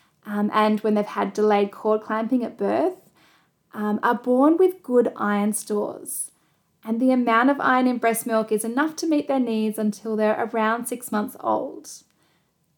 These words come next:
And from six to twelve months old and onwards, while they're rapidly growing,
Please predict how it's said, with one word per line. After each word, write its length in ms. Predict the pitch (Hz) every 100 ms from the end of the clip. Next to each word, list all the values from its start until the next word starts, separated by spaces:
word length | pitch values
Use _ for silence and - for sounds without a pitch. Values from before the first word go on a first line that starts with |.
| _
And 180 | 214 214
from 160 | 220 220
six 440 | - 285 311 -
to 80 | 370
twelve 420 | - 277 277 294
months 240 | 277 262
old 260 | 233 208 214
and 140 | 214
onwards, 720 | - 247 262 220 214 240 - -
while 200 | 226 226
they're 180 | 220 214
rapidly 600 | 208 214 208 247 254 240
growing, 680 | 226 214 208 214 240 359